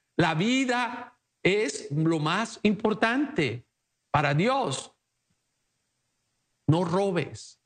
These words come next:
respeta. Son leyes que nos ayudan a mantener un orden y una felicidad. Pero bueno, y aquí, eh,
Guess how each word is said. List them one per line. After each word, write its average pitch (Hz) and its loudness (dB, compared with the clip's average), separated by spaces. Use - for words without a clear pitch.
respeta. 170 2
Son 311 6
leyes 311 2
que 240 2
nos 240 0
ayudan 277 0
a 202 0
mantener 208 0
un 269 0
orden 220 0
y 190 2
una 254 2
felicidad. 240 -2
Pero 185 2
bueno, 262 -2
y 165 4
aquí, 254 0
eh, 160 0